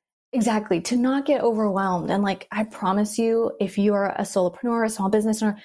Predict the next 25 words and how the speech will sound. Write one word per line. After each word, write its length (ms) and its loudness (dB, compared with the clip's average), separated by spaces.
you 160 2
already 300 2
have 480 -2
what 180 0
it 140 0
takes 600 -4
to 160 2
get 180 0
started. 480 -2
And 180 -2
so 420 0
what 100 -8
I 100 0
mean 160 2
by 120 0
that 120 0
is, 140 0
like, 180 0
the 140 -4
first 520 -4
thing 240 0
you 80 0
need 160 -2
to 80 -4
do 540 0